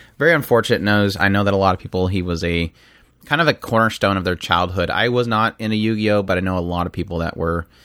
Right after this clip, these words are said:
super into it when they were younger. That was, like, their Pokemon. That was their Digimon or whatever. So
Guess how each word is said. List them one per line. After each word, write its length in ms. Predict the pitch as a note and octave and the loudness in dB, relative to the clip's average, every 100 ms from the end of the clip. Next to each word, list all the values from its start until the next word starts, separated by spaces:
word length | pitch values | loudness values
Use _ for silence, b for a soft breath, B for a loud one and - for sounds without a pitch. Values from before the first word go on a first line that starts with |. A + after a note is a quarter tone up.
| b b b | b b b
super 400 | - - A2+ G#2 | -8 0 2 2
into 380 | G2 F#2 F2 - | 2 2 0 0
it 100 | F2 | 0
when 120 | E2+ | 0
they 80 | F2 | 0
were 100 | E2+ | 0
younger. 480 | E2+ E2+ E2+ E2+ E2+ | 0 0 2 2 2
That 100 | D#2+ | 2
was, 140 | E2+ | 2
like, 180 | F2 E2+ | 2 2
their 240 | F#2 F2 E2 | 4 4 2
Pokemon. 540 | F#2 F2 E2 D#2+ D#2+ | 0 -2 -2 -2 0
That 120 | F2 | 0
was 140 | F2 F2 | 0 2
their 160 | F2+ | 2
Digimon 580 | E2 E2 F2 E2+ D#2+ D#2+ | 2 -4 -2 0 0 -2
or 60 | E2 | -2
whatever. 420 | E2 E2 E2 E2 | 0 0 0 -4
So 380 | - E2+ E2+ | 0 2 2